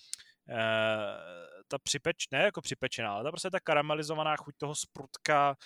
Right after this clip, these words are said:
udělanýho masa, kterou právě chceš i na té kurčičce, na tom třeba stejku, tak to je věc, kterou prostě na nepřilnavém nádobí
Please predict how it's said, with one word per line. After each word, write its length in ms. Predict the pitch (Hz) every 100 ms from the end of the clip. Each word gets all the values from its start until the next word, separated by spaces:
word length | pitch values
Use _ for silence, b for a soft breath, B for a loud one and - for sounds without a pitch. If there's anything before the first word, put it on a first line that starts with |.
| B B B
udělanýho 560 | 127 127 135 143 139 135
masa, 320 | 92 - 156
kterou 320 | - 127 123
právě 300 | 127 117 123
chceš 260 | - 131 -
i 60 |
na 100 | 131
té 120 | - 135
kurčičce, 640 | - 113 - 117 - - 123
na 120 | 117
tom 420 | - 127 123 120
třeba 220 | - 120
stejku, 600 | - - 95 - 131 160 B B B B B _ _ _ _ _ - -
tak 140 | 127
to 80 | -
je 60 | 139
věc, 200 | 143 -
kterou 200 | 160 151
prostě 240 | 139 165
na 100 | 160
nepřilnavém 840 | 156 - - 151 147 143 147 147
nádobí 760 | 147 123 127 131 139 139 139